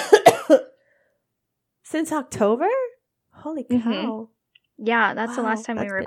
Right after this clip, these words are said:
Speaker 1: a while.
Speaker 2: recorded. I know.
Speaker 1: Hmm.
Speaker 2: It's insane.
Speaker 1: That's crazy.
Speaker 2: I know. We're ba-, we're back.
Speaker 1: W-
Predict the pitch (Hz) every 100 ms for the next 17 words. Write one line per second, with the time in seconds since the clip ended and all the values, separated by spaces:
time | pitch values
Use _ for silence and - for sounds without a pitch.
0 | 202 196 208 208 _ _ _ _ _ -
1 | 165 180 196 170 _ 247 233 214 220 -
2 | 254 226 - 202 196 175 202 - 269 262
3 | - 233 233 - 214 220 _ _ _ _
4 | _ _ _ - 226 208 208 220 247 220
5 | - 226 214 175 - - _